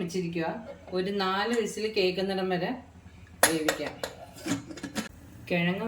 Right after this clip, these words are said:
വേവുന്ന സമയം കൊണ്ട് നമുക്കൊരു മസാല തയ്യാറാക്കാം. കുറച്ച് വെളിച്ചെണ്ണ പാനിൽ ഒഴിച്ചു കൊടുക്കാം. കടുക് ഇട്ട് കൊടുക്കാം. കടുക് പൊട്ടി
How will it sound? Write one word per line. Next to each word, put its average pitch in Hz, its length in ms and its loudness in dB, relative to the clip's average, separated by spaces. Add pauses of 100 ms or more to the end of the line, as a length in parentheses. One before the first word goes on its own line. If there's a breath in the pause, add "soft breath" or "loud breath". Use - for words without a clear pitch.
വേവുന്ന 180 320 2 (100)
സമയം 170 340 0
കൊണ്ട് 165 220 0 (500)
നമുക്കൊരു 170 400 2
മസാല 160 280 0 (120)
തയ്യാറാക്കാം. 151 600 0 (920)
കുറച്ച് 175 320 -2
വെളിച്ചെണ്ണ 185 440 0 (280)
പാനിൽ 165 380 2
ഒഴിച്ചു 151 240 0
കൊടുക്കാം. 143 320 -2 (1900)
കടുക് 180 360 6
ഇട്ട് - 180 -2
കൊടുക്കാം. 151 320 0 (3250)
കടുക് 170 340 6
പൊട്ടി 190 200 0